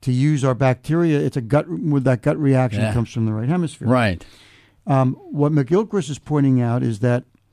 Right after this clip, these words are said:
Speaker 1: modern civilization, particularly in the West, is way overbalanced to the left hemisphere,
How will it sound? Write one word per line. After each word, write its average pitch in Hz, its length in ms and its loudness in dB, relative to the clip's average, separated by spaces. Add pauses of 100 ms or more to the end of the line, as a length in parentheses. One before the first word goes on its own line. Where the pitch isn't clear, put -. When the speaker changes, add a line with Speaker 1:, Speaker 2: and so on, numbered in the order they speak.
(760)
Speaker 1:
modern 160 380 2
civilization, 147 800 -2
particularly 147 500 -2
in 127 100 2
the 123 100 0
West, 139 460 0
is 127 280 -2
way 160 380 2
overbalanced 127 680 0
to 123 80 -4
the 113 60 -2
left 113 240 0
hemisphere, 175 500 0